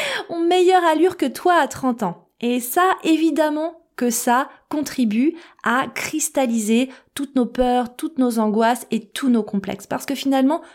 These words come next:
nous aussi, on voudrait atteindre cet idéal. Mais, je te le rappelle, cet idéal ne se fait pas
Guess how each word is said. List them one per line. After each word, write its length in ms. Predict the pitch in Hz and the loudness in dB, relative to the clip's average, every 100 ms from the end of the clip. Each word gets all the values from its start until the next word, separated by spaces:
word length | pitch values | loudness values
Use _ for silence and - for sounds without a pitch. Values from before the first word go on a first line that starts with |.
| - | 2
nous 180 | 262 302 | 2 4
aussi, 360 | 294 - 349 403 - | 0 -2 -2 -6 0
on 100 | 247 | 0
voudrait 360 | 220 220 208 | 2 0 0
atteindre 320 | 196 190 196 202 | 0 0 -4 -4
cet 240 | 202 202 | -6 -4
idéal. 340 | 190 180 180 190 _ _ _ | -4 -2 -4 -8 _ _ _
Mais, 340 | 214 214 247 - | 0 2 0 -2
je 120 | 220 | -4
te 140 | 208 214 | -2 0
le 80 | 202 | 0
rappelle, 420 | 196 190 202 294 | 0 0 -2 -2
cet 300 | 262 214 202 | -6 -6 -6
idéal 380 | 196 190 185 233 - - | -2 0 0 -2 -6 -4
ne 140 | 202 | -4
se 120 | 202 | -2
fait 120 | - 190 | -2 -2
pas 340 | 190 190 240 | 0 0 -2